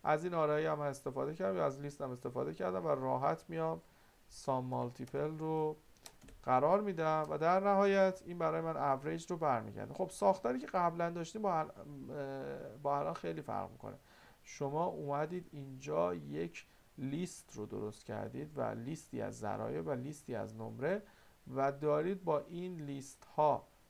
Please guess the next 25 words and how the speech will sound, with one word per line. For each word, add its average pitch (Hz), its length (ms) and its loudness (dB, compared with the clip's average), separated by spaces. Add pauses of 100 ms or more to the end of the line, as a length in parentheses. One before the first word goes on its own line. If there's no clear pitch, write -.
(120)
مقداردهی 127 600 -2
می‌کنید 208 360 -2
و 180 160 2
در 165 180 4
نهایت 175 340 0
هم 180 100 -2
می‌آیید 170 240 -6
از 143 160 -4
این 151 100 -12
لیست 143 200 -8
استفاده 135 460 -4
می‌کنید 151 340 -8
برای، 120 360 -4
اه، 147 60 -8 (1900)
به 113 100 -4
دست 104 320 -6
آوردن 104 520 -6 (600)
جمع 143 480 0 (2250)
خود، 147 340 0
اه، 139 460 0 (1700)
نمرات 123 580 0
و 113 180 2
ضرایبشون 107 720 -2
و 123 200 2
خود 143 480 -2